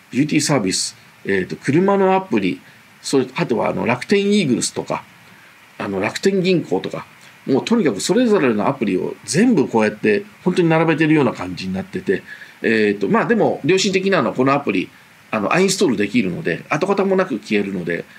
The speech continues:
あの、そういうの全部消していくと残ったの五つぐらいしかアプリがなかったなというような状況でもほぼ素にそうやって戻すことができます。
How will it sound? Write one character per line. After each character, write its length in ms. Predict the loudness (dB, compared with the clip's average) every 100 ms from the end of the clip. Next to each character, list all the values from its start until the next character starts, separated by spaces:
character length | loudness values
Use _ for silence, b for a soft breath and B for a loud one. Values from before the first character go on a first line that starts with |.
| B B -4
あ 80 |
の、 100 | -4
そ 200 | -4 0
う 20 | 2
い 40 |
う 20 |
の 60 | 2
全 180 | 0 -2
部 80 |
消 140 | -2 -2
し 40 |
て 80 | -4
い 20 |
く 80 | -6
と 80 | -6
残 200 | -6 -6
っ 60 | -2
た 100 | -2
の 100 | -2
五 200 | -6 -4
つ 120 | 0
ぐ 100 | 0
ら 100 | 0
い 40 |
し 60 | -2
か 120 | -4
ア 40 |
プ 140 | -6 -8
リ 100 | -10
が 100 | -10
な 120 | -10
か 120 | -8
っ 60 | -8
た 120 | -10
な 200 | -10 -10
と 120 | -10 -10
い 180 | -10
う 60 | -12 B B B
よ 100 | 0
う 20 |
な 80 | 2
状 120 | 2
況 60 | 2
で 80 | 2
も 140 | 0
ほ 140 | 0 0
ぼ 120 | 0
素 160 | 0 0
に 200 | 0 0
そ 120 | -2
う 20 |
や 40 |
っ 40 | 0
て 60 |
戻 180 | -2 0
す 120 | -2
こ 80 | -4
と 80 | -8
が 80 | -10
で 100 | -12
き 120 | -14
ま 120 | -12
す。 160 | -12